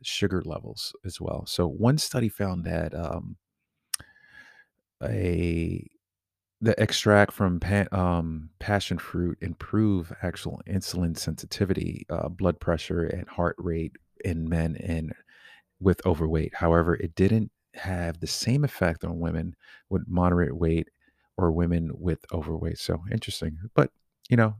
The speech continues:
this could be a possibility of more research to find out about passion fruit. Curcumin,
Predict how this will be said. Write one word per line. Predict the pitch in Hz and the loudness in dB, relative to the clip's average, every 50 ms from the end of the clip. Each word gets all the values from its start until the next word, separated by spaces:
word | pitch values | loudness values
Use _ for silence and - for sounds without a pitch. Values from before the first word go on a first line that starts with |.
| - _ | -8 _
this | - 101 | -8 -8
could | - - - | -8 -6 -2
be | 104 101 | 0 2
a | 95 | 2
possibility | - 95 95 90 - - 90 92 87 87 87 87 | 4 4 2 2 0 0 0 2 2 4 4 4
of | 87 82 80 78 - - | 4 2 0 -2 -6 -4
more | 87 85 82 | -2 -2 0
research | 82 80 85 85 - - - 85 80 - | 0 0 0 -2 -2 -2 -2 -2 -2 -4
to | - - | -6 -8
find | - 80 80 80 82 | -6 -6 -4 -2 -2
out | 85 - 87 | -2 -4 -4
about | 87 - 80 69 - - | -4 -4 -4 -4 -4 -4
passion | - - 82 78 - - - | -4 -2 -2 -2 -4 -6 -10
fruit. | 80 - - - - _ _ _ - - - - - - - - - - _ _ _ _ _ _ _ _ _ _ - | -10 -8 -8 -10 -10 _ _ _ -20 -20 -20 -20 -20 -20 -20 -20 -20 -20 _ _ _ _ _ _ _ _ _ _ 2
Curcumin, | - 123 - - 160 175 160 101 82 85 82 | 4 4 6 8 10 10 10 10 6 4 -2